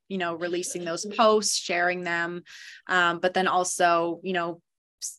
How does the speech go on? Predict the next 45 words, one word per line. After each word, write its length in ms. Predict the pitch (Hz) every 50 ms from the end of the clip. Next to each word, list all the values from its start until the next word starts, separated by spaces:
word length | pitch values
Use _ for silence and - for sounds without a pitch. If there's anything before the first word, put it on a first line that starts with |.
| -
a 100 | - 214
lot 220 | 208 202 202 202 208
of, 120 | 202 190
like, 220 | 196 202 190 190 -
what 220 | 196 190 196 190
a, 140 | 185 185 170 170 _ _ _ _ _
what 100 | - 190
a 60 | 180 180
traditional 680 | 180 - - 202 190 190 185 - - 202 190 180 175
comms 400 | 175 - - 180 175 170 170 -
person 380 | - 185 175 165 - - 165 151
would 220 | 160 170 165 165
do. 280 | 214 233 233 226 226 214
So, 460 | 180 - - 190 175 175 170 170 170 - - - - - - - -
um, 340 | 175 170 160 160 160 165
news 260 | 175 190 196 190 175 180
releases, 960 | 185 185 180 175 175 175 - - 190 175 170 170 170 165 165 165 165 - -
media, 800 | 180 180 185 190 196 190 190 185 185 180 175 175 175 175 170 - _ _ -
uh, 200 | 185 180 170 160
building, 800 | - 185 175 175 180 - - 175 170 170 170 170 170 170 165 - - - - _ _ _ -
all 120 | 185 185 180
that 240 | 175 175 175 -
kind 160 | - - 180 180
of 60 | 170
stuff. 420 | - - - 180 165 170 170 - _
But 260 | - 190 175 170 - -
I 100 | - 185
would 160 | 196 190 196 196
say 320 | - 214 202 196 190 190
it's 580 | 180 - - 196 202 196 - - - - - - -
a 80 | 214 220
little 220 | 214 226 233 233
bit 220 | 226 240 233 233 -
different 600 | 196 196 196 - 208 202 202 196 196 - - - -
in 100 | 196 202
the 100 | 196 190
sense 420 | - - 190 185 185 185 - -
that 420 | - 185 175 175 170 165 - - - - - - - _ -
it's 260 | - 196 196 - -
very 260 | - 208 208 214 214
much 300 | 214 214 208 202 - -
based 400 | 190 180 185 185 185 - - -
on 460 | - - 185 185 180 175 175 180 175
what's 260 | 180 190 175 - -
happening. 640 | - - 190 175 170 175 - 190 196 208 220 233